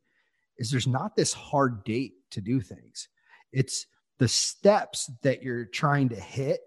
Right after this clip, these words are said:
to get you to that end goal. And it's the process. It's not like, "Okay, I'm gonna drop twenty pounds." It's like you say, "I'm gonna go for a run on Thursday." Not that I'm gonna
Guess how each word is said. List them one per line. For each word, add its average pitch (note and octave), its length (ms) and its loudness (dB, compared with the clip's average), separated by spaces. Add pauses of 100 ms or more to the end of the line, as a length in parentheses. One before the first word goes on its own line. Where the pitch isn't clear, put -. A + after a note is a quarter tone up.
(120)
to C3 100 -2
get E3 300 2
you D3 100 -4
to C#3 200 0
that B2 300 0
end A#2+ 280 -2
goal. A2 560 -6 (560)
And C3 200 4
it's - 280 -4
the C#3 120 -6
process. - 880 -4
It's A#2 260 -8
not D3 280 0
like, C3+ 260 0
"Okay, C3+ 400 -2
I'm C#3 140 0
gonna D#3 140 2
drop B2+ 360 0
twenty D#3 520 0
pounds." E3 580 0
It's - 260 -4 (580)
like B2 200 2
you C#3 80 6
say, G3+ 320 2 (160)
"I'm C#3+ 120 4
gonna A3+ 140 4
go F3+ 180 4
for D3+ 280 2
a D3+ 80 4
run C3 640 2
on B2 320 -2 (100)
Thursday." B2+ 640 0 (120)
Not C#3 360 4
that D#3 220 6
I'm D3 140 2
gonna C#3 220 2